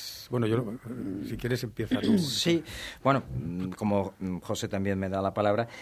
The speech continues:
Speaker 2: eh, y yo, yo era una de las grandes reivindicaciones históricas, eh, que llevó pregonando, era efectivamente, y eso lo dice muy bien en su programa, igual que el rector, igual que los otros cargos directos, porque, porque el defensor,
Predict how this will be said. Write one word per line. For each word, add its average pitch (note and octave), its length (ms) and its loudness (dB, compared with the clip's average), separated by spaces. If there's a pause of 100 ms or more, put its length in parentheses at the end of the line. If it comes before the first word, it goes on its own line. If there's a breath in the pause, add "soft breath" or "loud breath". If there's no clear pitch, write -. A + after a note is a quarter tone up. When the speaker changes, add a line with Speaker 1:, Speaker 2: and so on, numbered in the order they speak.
(160 loud breath)
Speaker 2:
eh, A2 320 -2
y A#2 120 0
yo, C#3 140 6
yo D3 180 4
era E3 180 6
una D#3+ 180 4
de C3+ 160 0
las E2+ 280 -2
grandes B2+ 340 0
reivindicaciones G#2+ 760 -2
históricas, G#2 720 0
eh, G#2 380 0
que G#2 100 -2
llevó G#2 440 2
pregonando, G#2+ 640 0
era A#2 140 4
efectivamente, A2+ 640 -2
y F2+ 260 -4
eso A2 160 -4
lo G2 60 -2
dice F2 140 -6
muy E2+ 140 -4
bien E2+ 140 -4
en E2+ 40 -8
su F2 120 -10
programa, A2+ 640 4
igual F#2+ 320 -4
que - 80 -4
el G2 80 -2
rector, C3 520 8
igual G2+ 260 2
que G#2+ 100 -2
los G2+ 140 -2
otros G#2 240 -4
cargos G#2+ 200 -2
directos, A2+ 240 0
porque, A#2+ 300 0
porque A#2+ 420 4
el C#3 100 8
defensor, C3 640 6